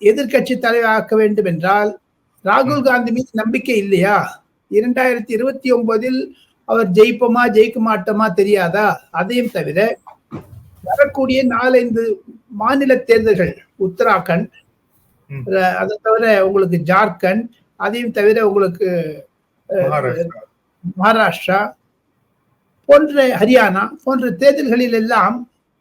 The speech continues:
Speaker 1: ராகுல் காந்தி பிரச்சாரம் செய்வாரா, இல்ல அவர் பையை தூக்கின்னு, பொட்டியை தூக்கின்னு ஃபாரின் போயிடுவாரா? அவருக்கு ஆறு மாசமா ஃபாரின்,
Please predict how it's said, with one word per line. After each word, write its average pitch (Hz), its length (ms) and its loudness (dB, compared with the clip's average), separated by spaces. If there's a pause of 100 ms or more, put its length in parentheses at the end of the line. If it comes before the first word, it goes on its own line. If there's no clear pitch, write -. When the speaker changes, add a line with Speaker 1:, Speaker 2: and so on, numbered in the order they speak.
(500)
Speaker 1:
ராகுல் 262 380 0
காந்தி 262 260 0
பிரச்சாரம் 240 500 0
செய்வாரா, 220 420 4
இல்ல 262 140 4
அவர் 240 220 -2
பையை 269 280 -2
தூக்கின்னு, 254 420 0
பொட்டியை 254 300 2
தூக்கின்னு 247 380 -6
ஃபாரின் 254 320 2
போயிடுவாரா? 165 460 0 (1200)
அவருக்கு 220 340 -4
ஆறு 233 260 2
மாசமா 269 420 0
ஃபாரின், 247 420 0